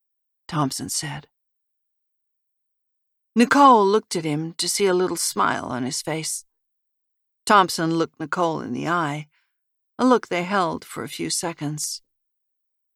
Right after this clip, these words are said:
"Yes. He was about six feet and had these icy blue eyes." Nicole shivered when she saw those eyes in her mind.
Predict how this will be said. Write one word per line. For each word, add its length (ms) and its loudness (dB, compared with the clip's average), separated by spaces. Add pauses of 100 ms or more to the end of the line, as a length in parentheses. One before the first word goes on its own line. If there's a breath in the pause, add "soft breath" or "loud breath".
(560)
"Yes. 500 0 (1000)
He 200 4
was 200 0
about 340 4 (300)
six 280 -4
feet 400 0 (840)
and 140 -4
had 140 -4
these 340 -4 (160)
icy 440 0
blue 320 2
eyes." 600 -2 (1700)
Nicole 440 4
shivered 500 2
when 160 -8
she 160 -6
saw 240 -2
those 260 -2
eyes 400 -4
in 100 -6
her 140 -6
mind. 540 -6